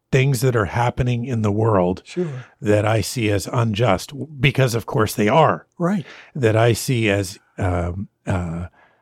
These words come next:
Speaker 1: a great change from the past,
Speaker 2: Mm-hmm.
Speaker 1: because they are.
Speaker 2: Mm-hmm.
Speaker 1: And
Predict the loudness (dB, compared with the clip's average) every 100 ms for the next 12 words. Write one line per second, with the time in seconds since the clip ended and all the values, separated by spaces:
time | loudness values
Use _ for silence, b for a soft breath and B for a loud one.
0 | b _ -20 -20 _ _ _ -2 0 2
1 | 4 4 0 -10 -2 2 4 4 4 2
2 | 2 0 -4 -8 -2 0 0 0 0 0
3 | -4 -8 -6 -2 -2 0 0 2 2 4
4 | 4 2 -2 _ -6 -6 -6 -10 B B
5 | -2 2 2